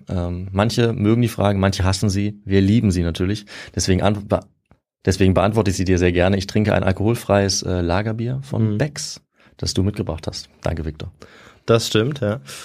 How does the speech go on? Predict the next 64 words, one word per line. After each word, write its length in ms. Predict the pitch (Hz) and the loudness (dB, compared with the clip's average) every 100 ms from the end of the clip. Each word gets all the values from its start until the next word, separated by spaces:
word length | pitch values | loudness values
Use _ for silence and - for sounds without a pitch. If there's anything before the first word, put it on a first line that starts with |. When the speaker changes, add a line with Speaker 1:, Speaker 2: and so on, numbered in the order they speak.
| - - | -20 -4
Speaker 2:
Und, 280 | 113 110 107 | 0 2 0
äh, 200 | 107 110 | -2 0
ich 360 | 139 139 139 - 127 | 0 0 -2 -6 0
bin 260 | 117 180 | 2 2
etwas 280 | 190 165 147 | 2 0 0
angeschlagen, 540 | 147 156 - 117 110 | 0 -2 0 2 2
wie 60 | 110 | 2
man 180 | 110 107 | 0 0
vielleicht 480 | - 107 107 - - | 0 0 0 -2 0
hört. 500 | 101 147 208 - - | 2 2 0 -10 -2
Deshalb 320 | 95 90 87 | 2 4 2
Speaker 1:
Mhm. 60 | 85 | 0
Speaker 2:
habe 120 | 127 | -4
ich 140 | 120 | -4
mir 320 | 117 113 120 117 | -2 -2 -2 -4
einen, 560 | 117 120 117 113 110 | -4 -2 -2 -2 -2
äh, 120 | 107 | -4
Tee 280 | 104 - 208 | -4 0 2
gemacht. 400 | 127 98 123 135 | 2 2 0 -2
Ich 120 | - 139 | -6 -6
habe 100 | 135 | -4
da 80 | |
auch 60 | 117 | -4
noch 120 | 117 - | -4 -8
ein 40 | |
bisschen 280 | 123 113 - | -2 -2 2
Honig 260 | 160 123 | 2 4
reingemacht. 500 | 117 110 110 113 - - - - - - - _ - | 2 0 0 -4 -8 -20 -20 -20 -20 -20 -20 _ -8
Ähm, 580 | 110 101 101 101 101 113 | -4 -2 -2 -2 -2 -4
ich 160 | 131 - | -8 -6
hoffe, 320 | 117 - - | -6 -6 -8
dass 260 | - 101 - | -6 -4 -4
meine 300 | 101 104 101 | -2 -2 -4
Stimme 480 | - - 131 139 113 | -8 0 2 4 2
deshalb 460 | 120 120 107 - | 2 0 0 -2
nicht 380 | 127 139 - - 135 | 0 0 0 0 0
verklebt 880 | - 120 - - 110 180 - - | -2 -2 -2 2 4 4 0 -10
klingt. 460 | - 104 104 175 - | -2 2 2 0 0
Speaker 1:
Nee, 240 | 113 123 | 4 6
ich 160 | 104 - | 4 0
finde, 180 | 123 147 | -2 -2
es 160 | - | -2
geht. 260 | - 226 - | -2 0 0
Speaker 2:
Aber 140 | 104 | 0
ich 80 | 110 | 0
glaube, 160 | 156 131 | 2 2
es 100 | 135 | 2
geht 160 | 120 | 0
noch, 160 | 104 92 | 0 -2
ne? 120 | 104 | 2
Speaker 1:
Ja. 80 | 107 | 4
Speaker 2:
Ich 40 | |
habe 120 | - 98 | 4 0
mich 100 | - | -6
so 80 | |
ein 60 | 98 | -8
bisschen 240 | 95 - | -8 -10
auch 80 | - | -8
eingesungen 640 | - 117 113 107 107 110 107 | -4 0 2 2 2 0 -2
vorher, 480 | - 107 107 107 | -2 0 0 -2
wie 80 | 101 | -4
man 180 | 98 101 | -4 -4
so 140 | - | -4
macht. 400 | 98 110 175 - | -2 0 -2 -8